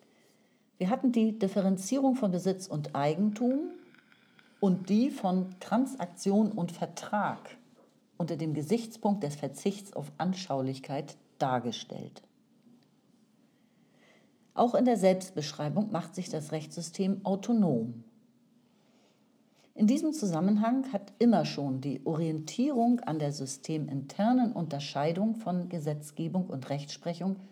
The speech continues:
eine Rolle gespielt, die es dem Gesetzgeber erschwert und dem gesetzestreuen Richter unmöglich macht, externen Freundschaften, partikularen Bindungen, Statusrücksichten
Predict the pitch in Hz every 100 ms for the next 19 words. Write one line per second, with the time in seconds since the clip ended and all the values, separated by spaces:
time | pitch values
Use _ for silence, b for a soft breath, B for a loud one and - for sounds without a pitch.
0 | B 196 214 165 143 131 123 - - 117
1 | - - b b b b b b - 123
2 | 131 - - 123 113 113 110 185 - -
3 | 208 185 165 - 143 - - 135 143 240
4 | - - _ b b b - 156 151 147
5 | 147 175 185 214 202 - 175 175 165 180
6 | - 151 - 165 156 185 202 147 127 -
7 | 131 127 - - b b b b 240 240
8 | - - 170 156 135 - 202 214 - 180
9 | 175 - 165 160 B - 143 143 135 -
10 | 135 131 131 131 160 196 180 165 156 151
11 | - - 160 160 156 151 143 143 - -
12 | 147 -